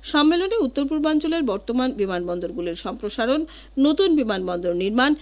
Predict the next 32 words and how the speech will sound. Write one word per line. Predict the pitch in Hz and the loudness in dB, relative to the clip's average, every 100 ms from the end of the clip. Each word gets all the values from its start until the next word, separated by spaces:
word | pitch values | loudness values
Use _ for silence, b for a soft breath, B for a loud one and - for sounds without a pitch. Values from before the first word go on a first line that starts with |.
| B - | B 0
হেলিকপ্টার | 269 311 339 - 349 - | 2 4 0 -2 -2 -2
সেবা | 320 359 | -2 0
আরও | 233 196 | 0 -2
উন্নত | 190 180 185 160 | -4 -6 -6 -4
করা, | 156 247 | -2 -2
সাধারণ | 370 214 226 226 208 | -4 -4 -4 -4 -6
বিমান | 180 170 165 | -6 -8 -8
পরিবহন, | 185 185 202 262 277 | -8 -6 -2 0 0
ড্রোন, | 208 214 269 | 2 4 4
বিমান | 240 196 170 | 2 -2 -6
সংক্রান্ত | - 180 160 160 170 | -8 -10 -10 -12 -10
সংস্কার, | 185 196 - 262 277 | -10 -10 -4 0 0
মেরামতি | 226 175 190 202 285 311 B B B 285 | 0 -2 -4 -6 -4 -4 B B B -2
ইত্যাদি | 277 320 339 330 | 2 2 2 -2
বিষয় | - 330 370 | -2 -2 -2
নিয়ে | 381 190 | -2 -2
আলোচনা | 185 185 190 | -4 -6 -6
হবার | 196 196 180 - B B | -2 0 0 -2 B B
সম্ভাবনা | - 277 247 175 170 170 | 0 2 2 2 -2 -2
রয়েছে। | 180 180 214 190 - B B B | -2 -2 0 0 -2 B B B
কেন্দ্রীয় | 226 269 262 285 - 240 | 6 8 8 4 4 4
অসামরিক | 269 339 349 381 - | 2 0 0 -2 -2
বিমান | 214 196 196 | -2 -2 -2
পরিবহন | 196 185 190 180 | -2 -2 -4 -4
দপ্তর | 170 - 294 - | -6 -4 -6 -4
এবং | 208 185 180 | -4 -4 0
Federation | 269 285 320 311 370 - 196 | 0 0 -4 -4 -6 -4 -4
of | - 214 | -4 -4
Indian | 226 247 247 247 | 0 0 0 0
Chambers | 202 208 233 - | -2 -2 -4 -4
of | 240 202 | -6 -6
Commerce | 175 190 | -6 -6